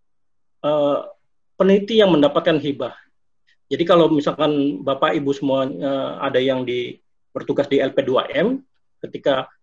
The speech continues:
output, eh, pen-, output dari penelitiannya adalah laporan, itu nggak perlu minta, minta link dikejar satu-satu, cukup cari aja di funder registry ini, keluar nggak, eh,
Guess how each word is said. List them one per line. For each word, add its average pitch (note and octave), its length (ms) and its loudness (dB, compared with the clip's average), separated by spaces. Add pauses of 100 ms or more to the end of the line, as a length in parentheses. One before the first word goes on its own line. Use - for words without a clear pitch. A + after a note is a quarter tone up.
(100)
output, - 480 -4
eh, C3 440 -2 (120)
pen-, C#3+ 240 -2 (160)
output C#3 400 -8
dari C3 240 0
penelitiannya C3 400 0
adalah B2 340 0
laporan, D3+ 460 0
itu - 100 -2
nggak E3 220 2
perlu F3 320 0 (240)
minta, D#3 480 0
minta D#3 560 -4 (400)
link D3+ 720 2 (400)
dikejar D3 480 0
satu-satu, D#3 560 -4
cukup F3 320 -4 (640)
cari E3 240 0
aja D#3+ 240 4
di D#3+ 240 2
funder D3+ 320 2
registry C#3+ 560 -2
ini, A3 320 2 (1500)
keluar A#3+ 300 6
nggak, D#3+ 220 4 (840)
eh, C3+ 460 -4